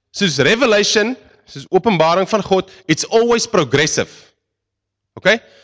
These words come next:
So met ander woorde, daai wat, wat Heidi nou het, is 'n beginpunt, maar soos wat sy mediteer, soos wat sy verder lees, soos wat sy verder bid, there is a progression coming. God sal vir jou vat van Genesis af tot in Openbaring. Dis altyd 'n, 'n progressie van Openbaring. Verstaan?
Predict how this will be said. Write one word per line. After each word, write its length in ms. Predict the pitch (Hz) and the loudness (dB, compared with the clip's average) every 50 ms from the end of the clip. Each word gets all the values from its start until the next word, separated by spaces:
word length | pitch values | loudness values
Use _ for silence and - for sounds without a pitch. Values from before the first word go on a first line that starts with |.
| _ _ | _ _
So 120 | - - 185 | -6 -2 0
met 100 | 190 202 | 0 2
ander 160 | 202 240 254 | 0 0 2
woorde, 220 | 233 220 220 214 196 139 | 2 2 2 2 2 0
daai 200 | 135 151 196 233 | 0 0 2 0
wat, 280 | 254 247 - - - - - | 0 -2 -4 -8 -18 -4 -2
wat 200 | 165 175 160 135 - _ _ - | 0 0 0 -4 -10 _ _ -4
Heidi 260 | 90 120 165 208 240 | -2 0 0 2 2
nou 240 | 233 220 208 190 - - | 2 2 2 0 0 0
het, 280 | 104 143 175 160 - - | 0 0 0 -2 -4 -6
is 180 | - 139 - | -4 -4 -2
'n 60 | 175 | -2
beginpunt, 580 | 151 156 - - 254 254 220 - 185 165 170 165 - - _ _ - | -2 -2 0 0 0 0 0 -2 -2 -2 -2 -4 -8 -14 _ _ -2
maar 100 | 165 170 | -2 0
soos 180 | - 277 269 | 0 0 0
wat 160 | - 311 311 - | 0 0 0 0
sy 120 | - 262 | 0 2
mediteer, 460 | 247 233 226 226 226 - 269 262 247 | 2 2 0 -2 -2 -2 0 0 0
soos 160 | 233 - 226 | 0 -2 -4
wat 120 | 226 262 208 | -4 -4 -4
sy 100 | 262 233 | -4 -2
verder 300 | - 247 240 233 233 214 | 0 0 0 0 0 0
lees, 200 | 190 208 208 - | 0 0 0 -2
soos 140 | 247 233 208 | -4 -6 -6
wat 100 | 240 208 | -4 -4
sy 120 | 262 233 | -4 -2
verder 240 | - 247 240 226 220 | 0 0 0 0 0
bid, 220 | 147 147 165 165 - - - - - - _ _ | 0 0 -2 -2 -4 -10 -20 -20 -20 -20 _ _
there 160 | - 147 185 | 2 2 4
is 120 | 202 - - | 4 2 0
a 40 | - | 0
progression 640 | - 208 175 127 131 160 202 - - 262 247 220 | 0 0 0 0 0 0 0 0 0 -2 -2 -2
coming. 360 | - 240 233 202 185 175 165 - - - - - | -2 -2 -2 0 0 -2 -2 -4 -10 -18 -8 0
God 200 | - 254 247 - | 2 2 2 2
sal 160 | - 254 226 | 0 -2 0
vir 120 | 170 240 | 0 -2
jou 60 | 226 - | -2 0
vat 220 | - 247 226 - - - - _ - | 0 0 0 -2 -6 -12 -18 _ 0
van 140 | 240 233 226 | 0 0 0
Genesis 520 | - - 269 285 277 262 - 254 220 - | 0 0 0 0 0 0 0 -2 -2 -2
af 260 | - 180 185 170 - - - - - _ - | -2 -2 -2 -2 -4 -10 -20 -20 -20 _ 0
tot 120 | 240 240 240 | 2 2 4
in 100 | 247 240 | 2 0
Openbaring. 580 | 214 247 240 170 139 170 196 196 175 160 147 | 0 0 0 2 2 2 2 2 2 2 0
Dis 120 | 156 165 - | 0 0 -2
altyd 280 | - - 226 277 - | -2 -2 -2 -2 0
'n, 180 | 247 240 220 190 - - - - | 0 0 0 0 -4 -8 -10 -6
'n 100 | - - | -6 -2
progressie 540 | - 220 185 131 - 247 247 240 - 254 240 | 0 0 -2 0 0 0 0 0 0 -2 -2
van 340 | - - 226 214 214 208 196 - _ - | 0 0 0 0 0 -2 -4 -8 _ -2
Openbaring. 680 | 208 220 - 240 214 156 214 240 269 240 139 85 - 101 | -2 0 0 0 2 2 2 2 2 0 -2 -4 -6 -12
Verstaan? 320 | - - - 185 156 135 | -6 -2 0 0 0 0